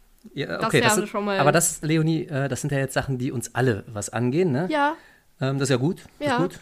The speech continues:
Speaker 1: wirklich. Ist
Speaker 2: Meine
Speaker 1: gut.
Speaker 2: Kristallkugel
Speaker 1: Vielleicht, ähm,
Speaker 2: stellt
Speaker 1: vi-,
Speaker 2: sich breit auf.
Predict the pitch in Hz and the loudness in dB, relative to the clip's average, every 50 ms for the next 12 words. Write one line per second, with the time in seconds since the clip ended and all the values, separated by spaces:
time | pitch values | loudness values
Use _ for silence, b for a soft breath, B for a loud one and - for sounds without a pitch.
0 | b b b b b b b _ 135 127 127 139 - 202 185 - - _ _ _ | b b b b b b b _ -10 -8 -8 -6 -6 -8 -10 -10 -16 _ _ _
1 | _ _ _ _ _ _ _ _ - - 233 240 240 247 233 B B B B - | _ _ _ _ _ _ _ _ -10 -4 -2 -2 -2 -2 -4 B B B B -10
2 | - 240 - 156 156 175 202 - - 269 247 156 151 160 156 156 156 160 156 - | -6 0 2 4 4 6 4 2 0 -2 0 0 2 2 2 0 -2 -4 -6 -10
3 | - - - 233 233 262 254 - 247 - - - 226 240 - - 185 180 185 - | -12 -4 -2 0 0 0 -2 -6 -8 -8 -6 -6 -6 -4 -4 -4 -6 -6 -8 -10
4 | - | -14